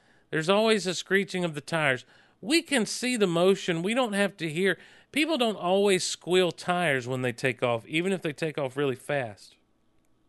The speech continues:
It's fine. Nancy, don't go down there. What is Nancy gonna do?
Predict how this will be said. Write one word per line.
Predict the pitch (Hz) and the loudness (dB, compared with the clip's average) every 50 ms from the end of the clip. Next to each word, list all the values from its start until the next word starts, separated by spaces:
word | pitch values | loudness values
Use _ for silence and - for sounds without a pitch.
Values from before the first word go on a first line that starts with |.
| _ _ _ _ _ _ _ _ _ _ _ _ _ _ _ _ _ _ _ _ _ _ _ _ _ _ _ _ _ _ _ _ _ _ _ _ _ _ _ _ _ | _ _ _ _ _ _ _ _ _ _ _ _ _ _ _ _ _ _ _ _ _ _ _ _ _ _ _ _ _ _ _ _ _ _ _ _ _ _ _ _ _
It's | 160 196 226 226 - - | 2 2 2 2 0 -4
fine. | - - 170 170 180 165 120 104 104 104 - _ _ _ _ _ _ _ _ _ _ | -4 0 2 2 2 2 2 -2 -4 -10 -18 _ _ _ _ _ _ _ _ _ _
Nancy, | 147 170 190 214 196 - 185 156 | 2 4 4 4 2 0 -4 0
don't | 151 180 202 202 | 0 0 0 2
go | - 196 180 | 0 0 0
down | 180 180 175 | 0 0 -2
there. | 160 - - - - _ _ _ | -4 -6 -10 -16 -20 _ _ _
What | - 453 494 480 | 0 4 4 4
is | 330 247 208 | 4 2 4
Nancy | 233 226 233 262 - - 247 233 | 6 6 6 6 4 0 -2 0
gonna | 170 190 175 151 139 | 2 2 2 2 0
do? | 120 117 131 123 113 104 95 92 | -2 -2 -2 -2 -2 -2 -6 -12